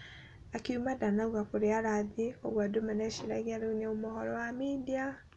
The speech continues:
rĩngĩ a concentrate na bamĩrĩ yake, kana mbiacara ciake iria akoragwo nacio. No nĩ acokete kuga ũmũthĩ atĩ ndaratiga media,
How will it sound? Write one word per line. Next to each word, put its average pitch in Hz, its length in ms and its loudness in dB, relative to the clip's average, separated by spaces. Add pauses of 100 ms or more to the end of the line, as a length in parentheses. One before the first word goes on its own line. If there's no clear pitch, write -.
rĩngĩ 220 300 -4
a 220 160 2
concentrate 226 720 -4
na 220 120 -6
bamĩrĩ 226 540 -2
yake, 254 420 -8 (720)
kana 208 260 4
mbiacara 220 540 0
ciake 214 380 -4
iria 240 200 -2
akoragwo 226 420 -2
nacio. 247 540 -2 (920)
No 254 100 -2 (200)
nĩ 214 160 4
acokete 214 500 2
kuga 226 300 2
ũmũthĩ 220 640 4
atĩ 214 180 -6
ndaratiga 220 680 -2
media, 226 580 -2